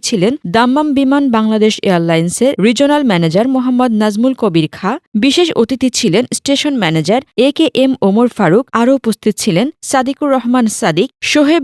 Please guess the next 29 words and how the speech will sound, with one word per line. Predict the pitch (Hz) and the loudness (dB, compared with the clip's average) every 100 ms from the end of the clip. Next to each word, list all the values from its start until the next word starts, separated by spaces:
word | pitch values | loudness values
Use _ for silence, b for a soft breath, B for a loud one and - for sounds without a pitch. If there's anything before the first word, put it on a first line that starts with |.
| 247 | 0
বিন | 294 285 | -2 -2
সোহেল | - 226 226 254 - | -2 0 0 0 0
আব্দুল | 202 180 240 214 | -4 -2 -2 0
মান্নান, | 160 156 190 311 190 | 0 0 -2 -4 -2
জসিমউদ্দিন | 196 262 339 311 285 277 262 | 0 0 0 -2 -2 0 0
সহ | - 240 254 - | 0 0 0 0
আরও | 202 220 - | 0 2 2
অন্যান্য | 233 262 262 254 | 0 0 0 0
নেতৃবৃন্দ। | 170 - 185 175 165 165 151 - - | -2 -2 0 0 2 2 0 -4 -4
এখানে | 254 339 339 294 | -2 0 0 0
বাংলাদেশ, | 269 269 294 277 - | 0 0 -2 -2 -4
পাকিস্তান, | 175 196 - - 208 214 | -4 -4 -6 -2 0 0
নেপাল, | 233 247 247 202 | 0 -2 -2 -4
ভুটান | 202 180 156 | -2 -2 -2
সহ | - 170 220 311 | -2 0 0 0
বিশ্বের | 262 - 320 233 | 0 0 0 0
বিভিন্ন | 247 254 302 | -2 -2 -2
দেশের | 285 277 285 262 | -2 -2 -2 0
প্রবাসীরা | 160 165 180 185 190 269 202 | 0 0 0 0 0 0 0
বিভিন্ন | 269 285 330 | 4 2 2
দেশের | 320 302 320 | -2 0 0
ভিসা | 233 247 - 285 | 0 -2 0 0
ও | 226 214 | 0 0
টিকিট | 208 202 180 | -2 -2 -2
ছাড়াও | - 196 226 269 | -2 -2 -2 -2
সব | 302 269 233 | -2 -2 0
ধরনের | 269 262 262 208 | 0 0 0 0
অনলাইন | 196 196 190 185 | 0 0 -2 -2
সেবা | 214 196 | -2 -2